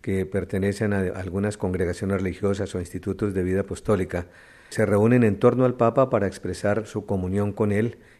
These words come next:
y renovar ante el Señor sus compromisos religiosos, de vida religiosa, de obediencia, pobreza y castidad,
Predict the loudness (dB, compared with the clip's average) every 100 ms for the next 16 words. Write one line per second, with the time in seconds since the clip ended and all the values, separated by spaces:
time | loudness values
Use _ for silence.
0 | _ -2 2 2 4 4 4 2 -8 -10
1 | -8 -6 -6 -4 -4 0 0 0 -12 -20
2 | -6 -6 -2 -2 0 2 2 0 2 2
3 | 2 -8 -4 -2 0 0 4 4 2 -4
4 | 0 2 2 2 -2 -2 -2 -2 -6 -10
5 | _ -8 -2 -2 2 2 2 0 -2 -2
6 | -6 -6 -2 2 2 0 -6 -4 -6 -2
7 | 0 0 -2